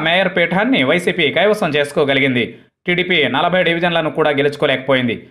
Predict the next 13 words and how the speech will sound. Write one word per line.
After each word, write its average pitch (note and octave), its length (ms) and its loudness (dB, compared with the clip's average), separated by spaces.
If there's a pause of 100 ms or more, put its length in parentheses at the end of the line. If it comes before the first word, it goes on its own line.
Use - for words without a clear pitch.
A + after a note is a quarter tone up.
(280)
పార్టీ C#3+ 320 0
అధినేత, D#3+ 340 0 (240)
మాజీ D3+ 260 0
ముఖ్యమంత్రి D#3 460 -2
చంద్రబాబు D#3 420 0
నాయుడు, D#3+ 240 2 (460)
మాజీ G#3+ 240 2 (100)
మంత్రి F3 240 0 (140)
నారా D3+ 240 0
లోకేష్ D#3 400 0 (120)
స్వయంగా F3 380 0 (120)
ప్రచారానికి D3+ 520 0
వచ్చినా F3 260 0